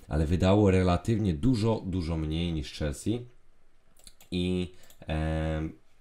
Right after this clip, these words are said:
pozyskało zawodników, którzy gwarantują w tym momencie bardzo wysoką jakość. Wydało sto osiemdziesiąt pięć milionów, także jest to dosyć duża kwota, ale biorąc pod uwagę to,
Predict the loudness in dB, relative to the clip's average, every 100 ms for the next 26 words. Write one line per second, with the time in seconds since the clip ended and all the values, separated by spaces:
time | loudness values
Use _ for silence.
0 | -18 -8 -4 -4 -4 -2 0 0 -2 -2
1 | -4 -4 -6 -6 -6 -8 -6 -4 -4 -2
2 | -2 -2 -4 -4 -4 -4 -4 -2 -4 -6
3 | -8 -4 -4 -4 -10 -20 -20 -20 _ _
4 | _ -10 -2 2 2 2 -2 -2 -4 -6
5 | 0 2 2 -2 -10 -10 -2 2 2 0
6 | -2 -4 -4 -4 -4 -6 -8 -10 -8 -6
7 | -6 -6 -4 -4 -6 -10 -6 -4 -4 -6
8 | -6 -4 -4 -4 -2 -2 -2 -8 -10 -4
9 | -4 -4 -10 -20 -12 -2 0 2 2 0
10 | -4 -6 -4 -2 -2 -4 -4 -2 0